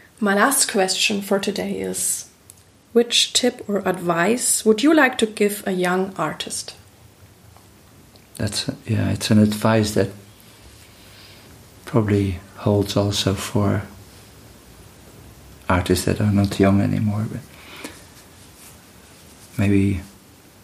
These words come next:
Speaker 2: listen. Listen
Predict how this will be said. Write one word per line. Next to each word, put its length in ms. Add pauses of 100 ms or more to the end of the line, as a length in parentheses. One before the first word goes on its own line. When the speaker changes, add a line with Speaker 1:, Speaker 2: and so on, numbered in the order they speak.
(1400)
Speaker 2:
listen. 480 (2500)
Listen 560